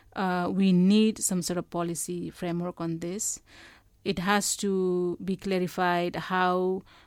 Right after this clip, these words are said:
we ensure participation of family members into these processes. We need to make clear how chain of custody of evidences are maintained.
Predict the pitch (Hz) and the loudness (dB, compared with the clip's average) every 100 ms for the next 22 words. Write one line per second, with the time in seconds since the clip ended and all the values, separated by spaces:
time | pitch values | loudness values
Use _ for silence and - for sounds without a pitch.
0 | - 196 196 180 - 185 175 175 180 175 | -4 0 2 0 0 0 0 0 -2 -4
1 | 175 - 180 175 - 175 170 - 180 180 | -4 -6 -4 -6 -4 -4 -6 -6 -4 -4
2 | 180 180 175 175 180 180 175 170 175 165 | -4 -4 -2 -2 -4 -4 -6 -6 -8 -8
3 | 170 165 - - 180 226 - - - - | -8 -8 -8 -8 -8 -10 -14 -18 -20 -14
4 | - 196 185 196 196 - 202 196 185 185 | -2 2 4 2 0 -2 -2 0 0 -2
5 | 170 - 190 180 180 170 - 180 180 185 | -4 -6 -4 -2 0 -2 -4 -2 -2 -2
6 | - 214 196 180 190 - 190 190 180 170 | -4 -2 -4 -4 -6 -6 -6 -6 -6 -4
7 | 180 185 180 175 175 180 180 180 175 175 | -6 -4 -4 -2 -4 -4 -4 -2 -2 -4
8 | - 180 190 233 - | -4 -4 -2 -2 -4